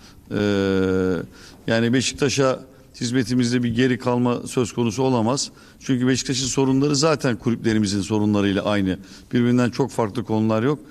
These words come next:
Dolayısıyla tüm kulüplere yapacağımız hizmet kendi kulübüme de hizmet etmek anlamı taşıyacağı için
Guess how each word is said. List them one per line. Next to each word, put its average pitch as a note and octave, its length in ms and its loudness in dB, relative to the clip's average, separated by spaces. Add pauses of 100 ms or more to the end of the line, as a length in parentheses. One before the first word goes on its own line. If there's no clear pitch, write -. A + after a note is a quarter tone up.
(320)
Dolayısıyla B2 580 0 (560)
tüm D3+ 160 0
kulüplere A#2+ 420 0
yapacağımız A#2 540 0
hizmet A#2+ 320 -2
kendi B2 280 0
kulübüme A2+ 400 0
de A2+ 40 0
hizmet A2+ 300 0
etmek A2+ 280 -2
anlamı A2 320 2
taşıyacağı A2 480 0
için C#3 280 -4